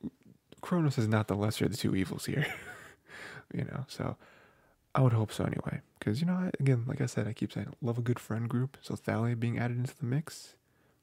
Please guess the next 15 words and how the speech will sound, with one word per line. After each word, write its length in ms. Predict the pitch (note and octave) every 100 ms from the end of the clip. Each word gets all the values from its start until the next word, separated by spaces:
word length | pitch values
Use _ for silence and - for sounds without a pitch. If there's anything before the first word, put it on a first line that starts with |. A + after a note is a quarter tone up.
| _
you 120 | A2+
know, 180 | A2+ C#3
see 160 | - A2
what 120 | G#2
her 80 | A#2
personality 680 | - A2+ - A2 A2+ A#2 A#2
is 100 | A#2+
and 80 | A#2
everything, 420 | A#2 B2 - D3
be 100 | C#3
very 280 | C#3+ D3+ B2+
cool. 240 | - - - _ _ - - - - - - - - - - _ _
Um, 500 | - G2+ F#2+ - - B2 _ _ _
but 100 | -
yeah, 140 | A2